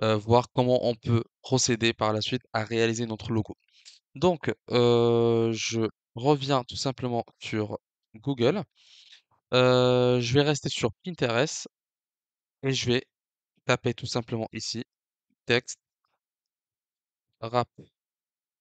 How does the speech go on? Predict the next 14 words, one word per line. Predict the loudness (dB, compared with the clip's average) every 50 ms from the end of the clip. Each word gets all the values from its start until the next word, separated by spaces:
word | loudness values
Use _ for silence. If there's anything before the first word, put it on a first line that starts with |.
| _ _ _ _ _ _ _ _ _ _ -10
Et | -8
on | -6 -4
va | -2 -2 -2
voir | -2 0 0 0 0 0 -2 -4 -6 _ _ _
ce | -20 -18 -14
que | -10 -10
ça | -8 -4 -4 -4
va | -4 -4
nous | -6 -6 -8
donner. | -8 -8 -8 -10 -12 -18 _ _ _ _ _ _ _ _ _ _ _ _ _ _ _ _ _ _ _ _ _ _ _ _ _ _ -4
Alors, | -2 0 0 0 -2 -4 -8 _ _ _ _ _
ça | -14 -10 -8 -8
nous | -8 -8 -8
sort | -6 0 2 2 2 2 0